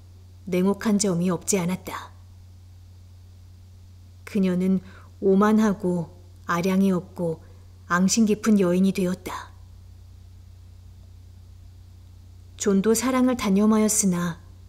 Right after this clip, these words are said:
시무룩하고 걸핏하면 화를 내는 사람이 되어 여생을 아무런 희망도 없이 터덜터덜 걸어가면서 죽음이 세파의 굴레에서 해방시켜줄 날만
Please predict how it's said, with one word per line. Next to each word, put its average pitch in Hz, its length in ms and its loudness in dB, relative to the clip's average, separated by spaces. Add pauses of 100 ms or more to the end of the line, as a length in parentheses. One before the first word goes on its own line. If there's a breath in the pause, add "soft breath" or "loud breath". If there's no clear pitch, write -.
(160)
시무룩하고 233 1000 -2 (380 loud breath)
걸핏하면 190 680 -2
화를 247 320 0
내는 240 200 6
사람이 226 400 2
되어 165 400 -2 (640)
여생을 180 600 -2 (440 loud breath)
아무런 185 420 2
희망도 247 520 2
없이 180 520 -2 (440)
터덜터덜 240 720 0
걸어가면서 190 920 -2 (720 soft breath)
죽음이 190 580 -2 (320 loud breath)
세파의 262 500 0
굴레에서 214 600 2
해방시켜줄 247 800 0
날만 175 440 0